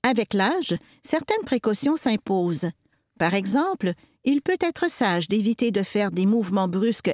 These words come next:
et répétitifs. Ils augmentent le risque de développer des tendinites ou des bursites.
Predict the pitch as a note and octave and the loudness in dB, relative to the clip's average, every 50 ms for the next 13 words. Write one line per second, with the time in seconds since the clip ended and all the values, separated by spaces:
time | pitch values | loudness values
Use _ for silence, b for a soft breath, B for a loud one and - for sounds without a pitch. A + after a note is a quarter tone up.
0 | - - G#3 A#3+ B3+ A#3 - - D#3+ D#3 - - D#3 - - - F3+ A#3+ D4+ - | 0 0 0 2 0 -2 -2 -2 -6 -4 -4 -6 -6 -6 -2 0 0 0 0 -2
1 | - - D#4+ b b b b b b b b b C#4 D4+ A#3+ G#3+ - F#3+ E3+ - | -6 -8 -8 b b b b b b b b b 0 0 2 0 0 -2 0 0
2 | F#3 G#3 B3+ B3+ - G3+ F3+ D#3 G3 E3 - - F#3 E3 D#3+ E3+ E3 A3 B3+ A#3 | 0 0 0 0 0 -2 0 0 0 -2 0 -2 -2 -2 0 0 0 0 0 2
3 | B3 A3 G3 - G#3 F3+ F3 F3 A3+ C4 - C4 B3+ B3+ A3+ B3+ B3 B3+ C4+ D4 | 0 0 0 0 0 0 0 0 -2 0 2 2 2 2 2 2 2 2 2 0
4 | - - C#4 - _ - C#4+ D4+ A3+ C#4 C4 C4+ C#4 D4 - - - F#3 E3+ - | -2 -6 -8 -6 _ 0 0 2 2 2 2 2 0 0 -2 -2 -4 -4 -4 -4
5 | - | -6